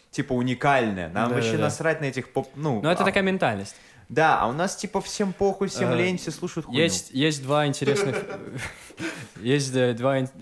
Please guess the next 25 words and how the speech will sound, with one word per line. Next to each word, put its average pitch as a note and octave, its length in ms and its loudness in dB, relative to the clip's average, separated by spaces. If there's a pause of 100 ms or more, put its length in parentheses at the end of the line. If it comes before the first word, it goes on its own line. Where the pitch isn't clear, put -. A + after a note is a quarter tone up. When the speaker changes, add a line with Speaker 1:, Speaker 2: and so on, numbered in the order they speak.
(100)
Speaker 2:
два B2+ 140 -2
интересных C3 420 -2
факта B2+ 260 0
вкинуть. G2 340 -6
Во-первых, C#3 360 2
я, A2 640 2
э, - 40 -16
провожу C3 340 4
аналогию C3 400 2
с - 60 -4
футболом D#3+ 420 2
сразу A2 320 0
же. G#2 160 -4
Все E3 380 0
хотят C3+ 460 0
видеть C3+ 440 0
у B2+ 80 -4
себя A#2+ 500 2
в G#2+ 80 -8
сборной C3 480 0
России A#2 400 0
или A#2 100 0
Беларуси A#2 500 0
сразу C3 420 2
соп-, C3+ 400 -2